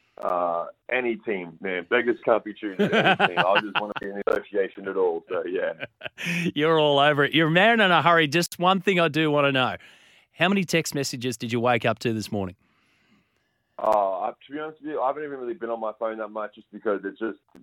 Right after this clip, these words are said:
Speaker 1: it's daunting. It's a bit too much to handle right now. But, but we've got a plane ride home, and I'll probably check it out on the plane. But in, in the hundreds, in the hundreds.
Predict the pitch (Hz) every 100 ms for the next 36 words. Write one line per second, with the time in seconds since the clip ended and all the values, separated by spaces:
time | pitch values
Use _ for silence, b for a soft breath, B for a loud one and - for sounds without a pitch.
0 | - _ 113 - 117 110 104 101 98 104
1 | - 110 104 - 101 107 104 104 107 104
2 | 104 95 - _ - 117 143 127 - 123
3 | 120 113 107 110 107 104 - 113 110 120
4 | 107 104 98 - 98 90 87 87 - _
5 | _ _ - - 147 156 131 123 110 101
6 | 98 104 98 85 - - 143 - 151 -
7 | 170